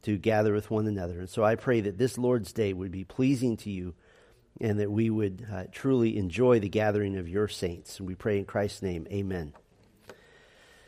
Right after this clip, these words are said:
So today what we are going to, uh, look at is soteriology.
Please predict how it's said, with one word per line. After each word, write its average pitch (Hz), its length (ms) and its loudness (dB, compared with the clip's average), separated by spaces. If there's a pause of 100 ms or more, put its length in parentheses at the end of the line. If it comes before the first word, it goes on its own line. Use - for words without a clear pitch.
(180)
So 156 180 6
today 165 400 8
what 131 220 6
we 151 180 8
are 135 160 8
going 131 280 6
to, 120 340 4
uh, 107 180 4 (400)
look 185 260 6
at 175 400 6 (720)
is 147 300 4
soteriology. 170 960 8